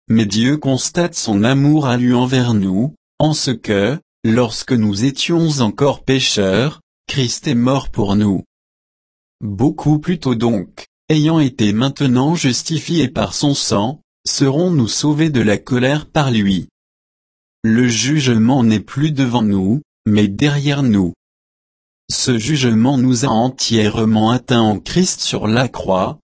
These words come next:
et nous en sommes sortis, parfaitement libérés par sa vie, dans la résurrection de Christ.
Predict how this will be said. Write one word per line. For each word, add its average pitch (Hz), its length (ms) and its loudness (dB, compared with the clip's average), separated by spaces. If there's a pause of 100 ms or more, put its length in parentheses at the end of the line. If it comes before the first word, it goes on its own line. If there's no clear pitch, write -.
(140)
et 120 140 2
nous 107 260 2
en 101 80 0
sommes 147 380 0
sortis, 110 640 -4 (260)
parfaitement 139 800 0
libérés 117 580 -2
par 101 300 -6
sa 131 200 -2
vie, 95 320 -4 (240)
dans 107 200 0
la 98 160 0
résurrection 151 840 -2
de 123 160 -2
Christ. - 680 -4